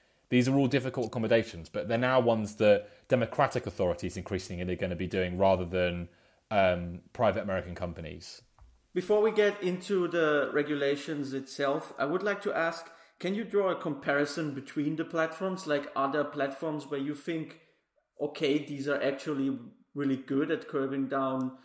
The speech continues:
Speaker 2: uh, information operations and others are worse.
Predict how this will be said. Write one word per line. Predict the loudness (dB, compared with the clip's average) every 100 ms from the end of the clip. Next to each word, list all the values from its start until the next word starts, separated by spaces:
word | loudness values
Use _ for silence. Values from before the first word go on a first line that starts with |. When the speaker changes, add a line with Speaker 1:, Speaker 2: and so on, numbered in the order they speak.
| _ _ -2
Speaker 2:
uh, | -2
information | 0 -2 0 0 0 0 -4
operations | -2 -2 -2 -2 -4 -6 -6
and | -6 -6 -6
others | -4 -2 -2 -4
are | -2
worse. | 0 -2 -4 -12